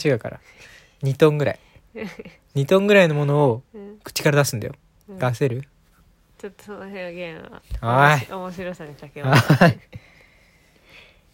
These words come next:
Speaker 2: へえ。じゃあ今日は友達と
Speaker 1: うん。
Speaker 2: プロポーズの話で盛り上がったのね。
Speaker 1: そう。そんな頃もあったなと。
Speaker 2: 私は私で、なんで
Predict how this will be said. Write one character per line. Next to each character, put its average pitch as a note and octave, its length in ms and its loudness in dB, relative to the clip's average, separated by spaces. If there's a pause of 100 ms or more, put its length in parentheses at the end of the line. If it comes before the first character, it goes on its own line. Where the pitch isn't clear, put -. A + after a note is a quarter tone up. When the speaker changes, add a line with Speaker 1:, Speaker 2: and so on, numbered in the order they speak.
(480)
Speaker 2:
へ D#3 500 -14
え。 D#3+ 60 -20 (920)
じ E3+ 100 -16
ゃ D3+ 40 -12
あ - 40 -14
今 C#3+ 100 -20
日 - 100 -8
は D3 160 -8
友 D#3 260 -12
達 D#3+ 320 -14
と D#3+ 380 -8 (120)
Speaker 1:
う C#3+ 60 -6
ん。 B2 280 -4
Speaker 2:
プ - 80 -12
ロ D#3+ 100 -8
ポ D#3+ 180 -10
ー D3+ 40 -10
ズ D3+ 100 -16
の D3 100 -12
話 D3 320 -14
で - 120 -16
盛 C#3+ 100 -14
り C#3+ 80 -12
上 C#3+ 60 -12
が D3 60 -12
っ C#3 100 -14
た - 100 -18
の E3+ 80 -18
ね。 F3 180 -14 (340)
Speaker 1:
そ - 220 -6
う。 - 60 -8 (1800)
そ - 160 -16
ん A#2 80 -10
な A#2 100 -8
頃 B2+ 200 -4
も A#2 120 -6
あ B2+ 40 -4
っ B2 80 -10
た - 120 -12
な B2 160 -6
と。 - 220 -16
Speaker 2:
私 F#3+ 380 -12
は F#3+ 240 -8
私 F#3 320 -14
で、 F3+ 260 -10 (1400)
な A3 160 -4
ん G#3 140 -8
で D3 300 -10